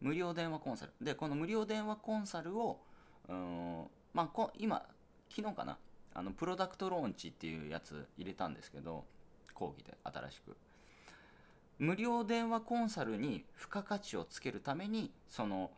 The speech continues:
無料電話コンサルを受けるとどんなメリットがあるのかっていうのを何本か取ってって、いや、無料って言わないですよ。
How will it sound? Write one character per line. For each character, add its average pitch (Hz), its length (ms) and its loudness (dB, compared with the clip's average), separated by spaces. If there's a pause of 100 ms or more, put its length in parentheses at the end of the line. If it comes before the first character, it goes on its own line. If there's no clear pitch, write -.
(140)
無 139 120 4
料 196 140 4
電 202 140 2
話 202 100 2
コ 214 160 0
ン 208 60 2
サ 180 120 0
ル 101 100 2
を 87 40 2
受 87 80 -2
け 113 80 2
る 92 60 0
と 85 100 -4
ど 117 180 0
ん 196 40 0
な 185 80 0
メ 104 120 2
リ 92 80 2
ッ - 20 -8
ト - 140 -6
が 80 80 -2
あ 85 40 0
る 82 60 -2
の 76 100 -4
か - 120 -8
っ - 60 -6
て - 140 -4
い 107 60 2
う 92 60 0
の 127 100 0
を 151 160 2 (160)
何 135 240 4
本 82 140 0
か - 140 -8
取 127 160 -4
っ - 20 -10
て - 180 -6
っ - 20 -4
て、 - 340 -4 (480)
い - 40 4
や、 123 60 6
無 127 160 6
料 214 100 6
っ 202 40 4
て 180 120 0
言 110 60 4
わ 123 80 6
な 139 80 4
い 87 40 0
で - 60 -10
す - 20 -10
よ。 - 100 -10